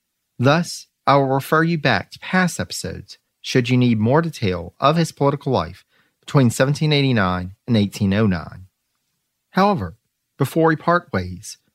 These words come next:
there are a few more details that are important for you to know before we transition to President Madison's administration. As likely you all know, though Madison did remain a bachelor for quite a while, he would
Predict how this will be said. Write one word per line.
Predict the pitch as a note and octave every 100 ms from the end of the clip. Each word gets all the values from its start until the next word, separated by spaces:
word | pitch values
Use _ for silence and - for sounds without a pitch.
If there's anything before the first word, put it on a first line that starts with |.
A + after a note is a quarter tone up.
| _
there | - D3
are | D#3+ D#3+
a | B2
few | - F3
more | F#3 F3
details | D#3+ D3 - F#2+ F2 E2+ - - _ -
that | B2
are | - D3 E3
important | D#3+ D#3 D3+ D3+
for | D3+
you | D3
to | D#3
know | C3+ E2+ E2+ _ _ _ _
before | - B2 D3 C#3+
we | C#3+
transition | - C3+ A#2 A2 F#2+ A2
to | F#2+
President | - G#2 F#2+ G#2
Madison's | G#2+ F#2+ F#2 G#2 F#2
administration. | G2+ F#2+ F2 - A2+ - - - _ _ _ _ _ _ _ _ _ _
As | E3+ G#3+ F#3+
likely | D#3 C#3+ C#3+ B2+
you | A#2
all | A#2+ A#2+
know, | G2+ F2 F2+ G2 _ _ _ -
though | C#3
Madison | D3 D3+ E3 - D#3
did | C#3 F3
remain | F#3 E3 B2 B2
a |
bachelor | A#2 F#2 - - F#2+
for | - F#2+
quite | - D3 E3+
a |
while, | D#3+ F#2+ E2+ E2+ G2+ _ _ _
he | _ C#3+
would | C3 D#3 E3+